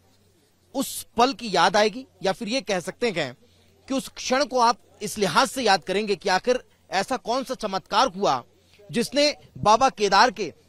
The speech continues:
इस दिव्य मंदिर को हूबहू आज तक वैसा का वैसा बचाए रखा। तो चलिए अब आपको दिखाते हैं, ये एक शिला है, इस शिला का नाम जो है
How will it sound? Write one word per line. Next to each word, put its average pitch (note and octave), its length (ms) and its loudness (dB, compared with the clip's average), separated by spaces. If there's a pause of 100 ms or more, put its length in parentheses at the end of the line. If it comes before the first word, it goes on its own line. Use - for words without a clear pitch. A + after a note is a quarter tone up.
इस B3+ 200 -12
दिव्य C#4+ 360 -8
मंदिर G#3+ 400 -6
को C#4+ 240 -4 (420)
हूबहू A#3+ 440 4 (120)
आज F3 320 -2
तक C4+ 220 0
वैसा F#3 280 -2
का A3+ 140 -2
वैसा F#3 340 -2 (280)
बचाए G#3 400 6
रखा। A#2+ 320 0 (280)
तो B3+ 60 0
चलिए C4 260 2
अब C#4+ 120 10
आपको A#3 240 6
दिखाते G3+ 380 2
हैं, G3+ 220 -2 (360)
ये C4 140 -2
एक C4+ 100 -6
शिला B3 400 6
है, F#2+ 200 -8 (1000)
इस A3+ 180 0
शिला A#3+ 280 4
का B3 140 2
नाम B3 220 4
जो A3+ 160 0
है F#3 200 6